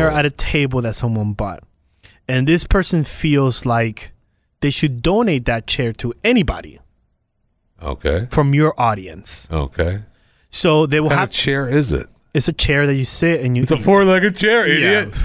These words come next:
Speaker 1: What kind of
Speaker 2: Yeah.
Speaker 1: chair is it? Is it a, is it a, a lazy boy chair? Is it a dining room chair? Is it a, just a kitchen chair? Is
Speaker 2: No,
Speaker 1: it
Speaker 2: it's
Speaker 1: a
Speaker 2: a chair.
Speaker 1: bar
Speaker 2: It's, it's, it's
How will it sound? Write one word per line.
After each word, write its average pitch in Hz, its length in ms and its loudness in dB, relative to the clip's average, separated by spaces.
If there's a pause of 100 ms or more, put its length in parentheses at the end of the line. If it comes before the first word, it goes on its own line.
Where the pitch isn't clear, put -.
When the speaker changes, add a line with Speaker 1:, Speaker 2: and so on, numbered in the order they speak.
(140)
Speaker 1:
What 135 160 2
kind 160 160 0
of 160 80 0
Speaker 2:
Yeah. - 40 -8
Speaker 1:
chair 170 260 0
is 185 140 2
it? 110 100 2
Is 98 160 2
it 90 80 0
a, 85 140 4 (180)
is 80 180 -8
it 76 100 -6
a, 69 320 -8 (160)
a 62 300 -10 (680)
lazy 127 360 2
boy 165 280 4
chair? 165 800 2
Is 76 160 2
it 71 160 -4
a 64 180 -8 (460)
dining 156 420 0
room 160 320 -2
chair? 160 840 2
Is 78 180 -2
it 71 140 -6
a, 62 220 -16 (340)
just 123 200 2
a 90 60 -2
kitchen 160 520 -4
chair? 160 520 2
Is 107 80 0
Speaker 2:
No, 320 100 6
Speaker 1:
it 339 40 6
Speaker 2:
it's - 100 0
Speaker 1:
a - 20 4
Speaker 2:
a - 40 4
chair. 135 340 4
Speaker 1:
bar 170 60 2
Speaker 2:
It's, 160 100 0
it's, 185 100 -2
it's 170 100 2